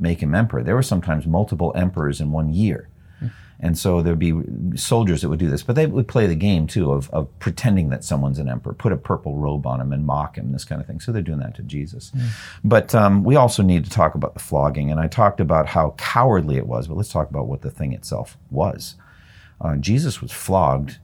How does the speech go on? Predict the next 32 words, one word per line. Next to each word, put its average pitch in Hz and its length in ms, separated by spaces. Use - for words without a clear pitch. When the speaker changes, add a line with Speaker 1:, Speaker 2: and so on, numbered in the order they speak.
Speaker 1:
r-, 76 120
you 85 440
almost 104 260
could 73 140
say 71 160
to 78 140
within 73 240
an 69 100
inch 69 220
of 60 80
his 60 120
life. - 400
Um, 71 260
Speaker 2:
Hmm. 64 60
Speaker 1:
now, 73 80
he 85 120
wasn't 101 280
gonna 76 140
die 67 260
by 58 100
flogging. 69 520
He's 69 160
gonna 69 160
die 65 180
by 62 120
crucifixion. - 680
But - 160
the - 60
flog 101 400
was 71 140
this 69 180
long, 85 720